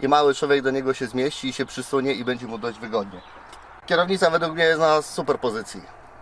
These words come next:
Jak siedzę już ułożony w fotelu, to mam tak ułożone ręce, że nie przysłaniam sobie wskaźników, które są po prostu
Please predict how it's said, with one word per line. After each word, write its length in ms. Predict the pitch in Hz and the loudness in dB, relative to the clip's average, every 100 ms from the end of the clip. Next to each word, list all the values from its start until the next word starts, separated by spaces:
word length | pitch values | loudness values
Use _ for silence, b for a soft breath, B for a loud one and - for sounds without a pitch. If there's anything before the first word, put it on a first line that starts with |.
| - | -2
Jak 160 | 127 - | -2 0
siedzę 460 | 165 143 147 143 117 - - - - - - - | 0 4 4 2 -2 -16 -20 -20 -20 -20 -20 -12
już 220 | 143 147 - | -4 -4 -4
ułożony 500 | 107 117 143 131 107 | 0 2 2 2 -2
w 40 | |
fotelu, 440 | - - 117 127 | -4 -2 -2 -2
to 120 | - 127 | -4 -2
mam 180 | 127 - | -2 0
tak 180 | 139 139 | -2 0
ułożone 400 | 123 127 127 123 | -6 -6 -4 -2
ręce, 380 | 123 120 135 131 B B - | -4 -2 -2 -2 B B -8
że 120 | 135 | -6
nie 80 | 135 | -6
przysłaniam 440 | - - 135 123 | -8 -2 0 0
sobie 220 | 120 107 - - - - | -6 -10 -10 -14 -20 -20
wskaźników, 560 | - - 110 107 123 - | -8 -4 -4 -4 -10 -10
które 180 | 113 | -10
są 140 | 120 113 | -8 -10
po 80 | 110 | -10
prostu 300 | - - | -12 -12